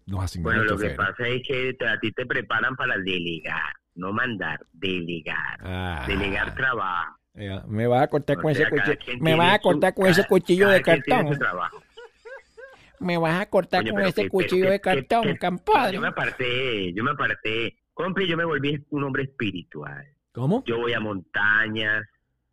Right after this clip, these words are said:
Speaker 2: yo me volví un hombre espiritual.
Speaker 1: Es verdad.
Speaker 2: O sea, ya lo mío no es lo material.
Speaker 1: Ah, sí.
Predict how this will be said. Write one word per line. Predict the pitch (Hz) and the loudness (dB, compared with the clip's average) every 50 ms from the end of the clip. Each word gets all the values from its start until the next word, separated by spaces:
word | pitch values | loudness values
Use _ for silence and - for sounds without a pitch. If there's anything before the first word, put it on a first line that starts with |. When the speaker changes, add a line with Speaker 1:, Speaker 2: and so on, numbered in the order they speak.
| _ _ | _ _
Speaker 2:
yo | - 92 113 110 | -8 -4 -2 -2
me | 127 | 0
volví | 135 139 131 123 127 | 0 0 0 0 0
un | 135 131 | 0 0
hombre | 139 139 139 135 135 139 | 0 0 -2 -2 -2 -4
espiritual. | - 127 113 - - _ _ _ _ - 104 90 95 92 - 107 101 98 85 73 67 69 - _ | -4 -6 -8 -8 -12 _ _ _ _ -6 -4 -4 -4 -6 -6 -6 -6 -6 -6 -8 -10 -12 -14 _
Speaker 1:
Es | - 87 | -8 -8
verdad. | 82 78 78 85 95 104 76 - | -6 -6 -6 -6 -6 -6 -6 -4
Speaker 2:
O | 110 110 | -6 -2
sea, | - 143 135 123 | -2 -2 0 0
ya | 131 139 | 0 0
lo | 147 160 | 0 2
mío | 160 165 165 160 160 | 2 0 0 2 2
no | 156 156 147 | 0 0 2
es | 147 139 | 2 2
lo | 143 147 147 | 2 0 0
material. | 139 127 120 117 - 117 101 95 101 98 95 85 80 76 73 73 - _ _ | 0 0 -2 0 -2 -2 -2 0 0 -2 -2 -4 -6 -8 -10 -14 -16 _ _
Speaker 1:
Ah, | - 73 71 | -14 -12 -12
sí. | - - 95 107 117 95 85 82 | -8 -6 -6 -4 -4 -6 -8 -12